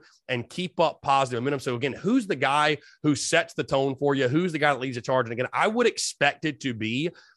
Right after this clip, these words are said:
a Johnny Holstaff type of night. I, I really would. I, I think you're gonna see a lot of arms. You're gonna see a lot of guys get work, a lot of guys throwing one to two innings, if you will. But I'm just curious, who is gonna get the start? Who do you turn to? Because again, Josiah Sightler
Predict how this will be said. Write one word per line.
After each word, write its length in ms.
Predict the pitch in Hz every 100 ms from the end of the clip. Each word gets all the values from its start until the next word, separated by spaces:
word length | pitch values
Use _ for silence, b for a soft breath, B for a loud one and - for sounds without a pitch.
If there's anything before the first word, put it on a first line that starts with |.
| b b
a 140 | 139 143
Johnny 400 | 117 156 156 143
Holstaff 680 | 143 143 127 127 120 113
type 220 | - 107 101
of 60 |
night. 160 | 98 92
I, 140 | 107
I 60 | 120
really 340 | 120 156 151
would. 320 | 123 123 131 127
I, 140 | 107
I 40 |
think 200 | 113 151
you're 100 | 139
gonna 100 | 131
see 160 | 117 131
a 60 | 110
lot 240 | 120 131
of 80 | 123
arms. 360 | 127 127 123 107
You're 60 |
gonna 120 | 117
see 100 | 110
a 60 | 113
lot 160 | 117 131
of 60 |
guys 240 | 123 123 107
get 180 | 120
work, 320 | 110 123 123 - b b
a 20 |
lot 120 | 123
of 80 | 131
guys 220 | 131 127
throwing 280 | - 127 113
one 240 | 107 131 135
to 80 |
two 320 | 117 - 135 123
innings, 240 | 123 117
if 160 | 123 -
you 80 |
will. 240 | 113 117 113
But 80 | 110
I'm 80 |
just 140 | 113 -
curious, 420 | - 147 131 123 b b
who 180 | - 262
is 160 | 247 208
gonna 140 | 220
get 120 | 214
the 40 | 202
start? 300 | - 220 147
Who 100 | 151
do 60 | 170
you 80 |
turn 300 | 175 170 190
to? 160 | 147 101
Because 220 | 98 104
again, 180 | 110 135
Josiah 360 | 113 - 135 147
Sightler 440 | - 151 160 175